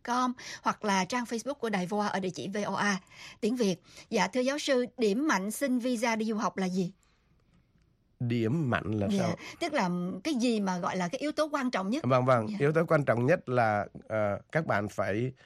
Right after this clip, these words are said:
Speaker 2: thật lòng rằng là cái mục đích các bạn đi, đi du học. Tại, tại vì khi mình đi, ờ, ờ, phỏng vấn đó, người ta thấy rõ ràng là mình có thật lòng là đi du học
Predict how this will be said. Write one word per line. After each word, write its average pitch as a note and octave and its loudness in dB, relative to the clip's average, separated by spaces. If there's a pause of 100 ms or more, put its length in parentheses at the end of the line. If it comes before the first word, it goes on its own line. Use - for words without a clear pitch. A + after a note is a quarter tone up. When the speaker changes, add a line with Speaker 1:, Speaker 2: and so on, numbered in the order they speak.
(140)
Speaker 2:
thật C3+ 0
lòng G#2+ 2
rằng G2+ 2
là G2+ 2 (260)
cái D#3 0
mục C#3+ 0
đích F3 -2
các E3 -2
bạn G#2 0
đi, B2+ -2
đi C3 -2
du B2+ 0
học. G#2 -4 (500)
Tại, A2+ 4 (100)
tại B2 4
vì A#2 0
khi C#3+ 0
mình B2 0
đi, C#3 2
ờ, G#2+ 0
ờ, G#2 0
phỏng A2 -4
vấn C#3 2
đó, E3 0
người C3+ 0
ta B2+ 0
thấy C#3 -2
rõ A#2 2
ràng G#2+ 2
là F#2+ 0 (400)
mình G#2+ 0
có C#3 0
thật A#2 -2
lòng G2+ 2
là F#2 0
đi A#2 -2
du A#2 0
học G#2 -2